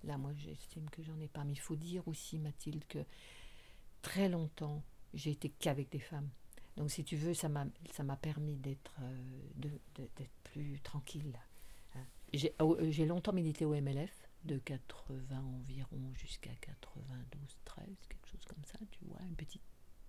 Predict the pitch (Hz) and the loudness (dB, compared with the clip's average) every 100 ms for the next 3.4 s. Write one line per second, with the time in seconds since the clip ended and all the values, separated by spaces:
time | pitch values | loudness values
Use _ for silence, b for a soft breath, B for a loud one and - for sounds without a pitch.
0 | - - 156 147 - - 160 - 113 - | -12 -8 -8 -8 -8 -8 -8 -6 -4 -4
1 | 220 175 147 147 170 226 285 240 b b | -4 -2 -2 -2 0 0 0 -4 b b
2 | b - 175 202 190 165 135 127 156 190 | b 2 4 6 6 4 0 4 4 4
3 | 151 156 139 151 | 0 -2 0 -2